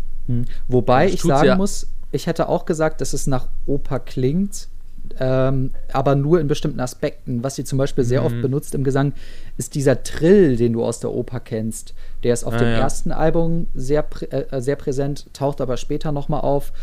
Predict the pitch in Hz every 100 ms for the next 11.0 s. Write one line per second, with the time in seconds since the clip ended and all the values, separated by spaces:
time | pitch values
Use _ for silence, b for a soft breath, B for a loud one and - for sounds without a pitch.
0 | B B 123 123 120 - 131 131 131 117
1 | 117 113 139 156 - 131 120 123 123 -
2 | 117 110 113 - - - - - 113 120
3 | 107 113 - - - - - - - -
4 | - - 127 113 - 117 117 - 110 104
5 | - 104 113 117 117 95 - 120 110 113
6 | 110 107 - 120 - 120 101 110 - 123
7 | 127 - 120 113 110 B B - - -
8 | 113 147 139 131 127 147 120 - 113 131
9 | - 117 104 120 123 - 123 - b b
10 | b b - 117 113 120 127 123 135 135